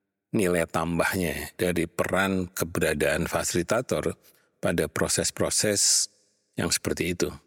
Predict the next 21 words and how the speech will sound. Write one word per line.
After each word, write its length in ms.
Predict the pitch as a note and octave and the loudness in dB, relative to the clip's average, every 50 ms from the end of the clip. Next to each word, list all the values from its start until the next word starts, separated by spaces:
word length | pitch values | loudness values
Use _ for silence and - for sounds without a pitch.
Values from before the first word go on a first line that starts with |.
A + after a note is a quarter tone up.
| _ _ _ _ _ _ _ _ _ _ _ _ _ _ _ _ _ _ | _ _ _ _ _ _ _ _ _ _ _ _ _ _ _ _ _ _
Karena 320 | - - F#2 G#2 C3 C3 | 0 0 2 2 2 0
kalau 320 | A#2 - G2+ G2 F#2 F#2 F2+ | 0 0 2 2 2 2 0
toh 320 | - _ - G2 F#2 F#2 - _ _ _ _ _ _ _ _ _ _ _ _ _ _ _ _ _ - | -2 _ -2 -2 -2 -4 -8 _ _ _ _ _ _ _ _ _ _ _ _ _ _ _ _ _ -2
mereka 800 | - G2+ F#2 F#2 E2+ - - - F2+ F2 F2 E2+ E2+ E2 D#2+ C2+ - - _ _ _ _ _ _ _ _ _ _ _ _ _ _ _ _ _ _ _ _ _ | 0 2 4 2 2 0 0 0 2 4 4 4 2 2 0 0 -4 -6 _ _ _ _ _ _ _ _ _ _ _ _ _ _ _ _ _ _ _ _ _
ingin 320 | - F#2+ F#2+ F2+ F2+ - | -2 0 2 2 2 2
irit 320 | - F2+ F#2 F2 A#2 A2+ - - | 2 0 2 2 2 0 0 0
gitu, 240 | - D2 D2 D2+ C#2+ | 0 0 0 0 0
harusnya 400 | D#2 D#2 D2+ D2+ A#2 A#2+ C3+ A2+ | 0 -2 0 0 0 0 0 0
ya 80 | D#2+ | 0
bisa 320 | C#2+ - D2 - - D#2+ D#2 | 0 -2 -2 -2 0 0 0
dilakukan 560 | D#2 C#2+ C#2+ D#2 - - - - E2 D#2 D#2 | 0 -2 -2 -4 -6 -12 -8 -6 -6 -2 -2
secara, 640 | - - D#2+ D#2 D#2 D#2 E2 D#2 D#2 D#2 D2+ - - - - _ _ _ _ _ _ _ _ _ _ _ _ _ _ _ _ _ _ _ _ _ _ _ | -2 0 0 -2 -2 -2 -2 -2 -2 -2 -4 -4 -6 -10 -14 _ _ _ _ _ _ _ _ _ _ _ _ _ _ _ _ _ _ _ _ _ _ _
secara 400 | _ - - - F2+ E2+ F2 D#2 | _ -12 -4 -2 -2 0 0 0
mandiri 480 | D#2+ E2 E2 E2+ F2+ G2+ G#2+ A2 F2 C#2+ | 0 0 2 2 2 2 2 2 0 2
ya, 80 | C#2+ E2 F#2 | 0 0 -2
tidak 320 | - F2+ E2+ D2+ C2+ - - | -2 -2 -2 -2 -2 -2 0
perlu 160 | - E2 C#2+ | 0 2 2
ada 320 | D2 D#2+ D2+ D#2 F2+ F2+ | 2 0 0 0 -2 -2
fasilitator 720 | F2+ - E2 E2 D2+ D#2+ D2+ - D2+ D2+ - - E2+ D2+ E2 | -2 -2 -2 0 0 0 0 0 -2 -2 -2 -2 -4 -2 0
dari 240 | D#2 D2+ D2 D2+ | -2 -2 -2 -2
luar. 400 | C#2 C#2+ - D2+ D2 D2 D2 - | -2 0 0 0 0 0 -2 -4